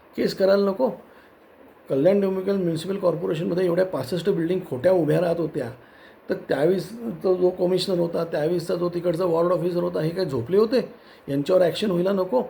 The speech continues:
म्हणजे पैसे वसूल करताना या सगळ्यांकडनं पैसे वसूल करायला पाहिजेत आणि ह्या बिचाऱ्या गरीब लोकांना द्यायला पाहिजे.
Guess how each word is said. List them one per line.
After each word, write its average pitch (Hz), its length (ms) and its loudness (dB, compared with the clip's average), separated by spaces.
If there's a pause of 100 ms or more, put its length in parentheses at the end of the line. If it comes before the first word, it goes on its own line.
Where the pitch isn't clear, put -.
(460)
म्हणजे 160 160 -2
पैसे 143 420 0
वसूल 202 360 2
करताना 185 380 -2
या 208 160 0
सगळ्यांकडनं 240 540 2
पैसे 220 240 0
वसूल 190 240 0
करायला 151 260 -2
पाहिजेत 117 300 -8
आणि 180 200 -2
ह्या 175 140 2
बिचाऱ्या 175 320 2
गरीब 165 260 0
लोकांना 147 300 -2
द्यायला 113 220 -8
पाहिजे. 113 240 -16